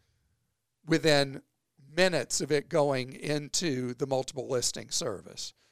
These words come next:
So I was really happy. They were happy. The buyer was happy. It worked out for everybody. And that's why a lot of the regional players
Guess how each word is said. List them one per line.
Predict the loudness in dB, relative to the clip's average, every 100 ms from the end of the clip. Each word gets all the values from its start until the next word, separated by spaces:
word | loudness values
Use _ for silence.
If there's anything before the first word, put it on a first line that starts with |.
| _ _ -2
So | 2 4 4 0 -4 -8 _ _ _ _
I | 4 6
was | 8 4 0 _ _ _ -2
really | 2 4 4
happy. | 6 6 4 2 -2 -4 _ _ 4
They | 6
were | 6 4
happy. | 6 6 4 2 0 -2 _ _
The | 2
buyer | 8 10 10 6
was | 4 2
happy. | 4 6 4 4 0 -2 -6 _ _ _
It | -2
worked | 6 6 6 4
out | 4 4 0
for | -4 2
everybody. | 2 2 0 0 0 0
And | 4
that's | 6 6
why | 4 4
a | 4
lot | 2 0 0
of | -2
the | -4
regional | -6 -6 -4 -2 -2 -2
players | 0 2 4 2 -2 -4